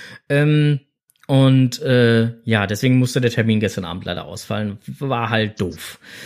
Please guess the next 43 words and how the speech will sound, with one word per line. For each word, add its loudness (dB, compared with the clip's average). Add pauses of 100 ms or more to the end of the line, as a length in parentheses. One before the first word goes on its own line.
(320)
War 0
auch 0
kurzfristig 2
so, 0
dass 2
kein 0
Ersatz 0
gefunden 2
werden 2
konnte. 2
Und, 0
äh, -6
naja, -2
insofern -6
ist -12
der -2
Termin -2
einfach -8
verfallen. -4
Und -2
ein 0
neuer 2
Termin 0
kann -2
leider 2
noch 0
nicht -2
gemacht -2
werden, 0
denn 0
der 2
ist -6
bis 0
sage 0
und -2
schreibe 0
alle 0
Kalendertage 0
bis -2
zum -6
einunddreißigsten 0
zwölften 0
zweitausendzwanzig -8